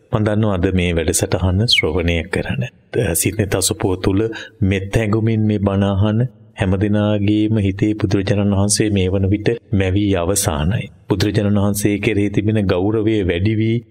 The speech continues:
ඔවුන්ට බුදුරජාණන් වහන්සේ පිළිබඳව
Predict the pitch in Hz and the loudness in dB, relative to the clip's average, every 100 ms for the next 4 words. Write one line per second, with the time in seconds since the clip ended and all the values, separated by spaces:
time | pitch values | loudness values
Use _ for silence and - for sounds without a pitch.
0 | - - 104 120 117 120 101 104 107 107 | -8 -2 0 0 0 0 0 0 0 0
1 | 107 107 101 107 107 - 107 107 110 110 | 2 0 0 0 0 0 0 0 -2 -2
2 | - 107 113 | -2 0 0